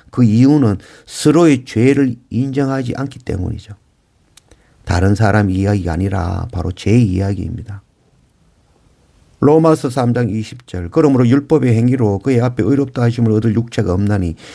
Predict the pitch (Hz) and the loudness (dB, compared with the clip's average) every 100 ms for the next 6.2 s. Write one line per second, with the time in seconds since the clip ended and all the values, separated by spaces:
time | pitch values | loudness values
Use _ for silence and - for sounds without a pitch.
0 | - 87 127 175 - 202 160 127 95 123 | -12 0 2 2 2 2 4 4 4 2
1 | 123 - - 110 131 127 123 - 92 95 | 0 -4 -6 -2 0 0 -4 -8 -10 -8
2 | 85 - - _ _ _ _ _ _ _ | -10 -12 -18 _ _ _ _ _ _ _
3 | _ _ _ _ - - 139 151 151 151 | _ _ _ _ -14 0 2 4 4 2
4 | 147 90 120 156 - _ 156 147 110 98 | 2 0 0 0 -6 _ 2 4 2 0
5 | 92 82 151 - 180 139 95 98 107 113 | -4 0 -2 0 0 2 2 0 0 0
6 | 117 | -2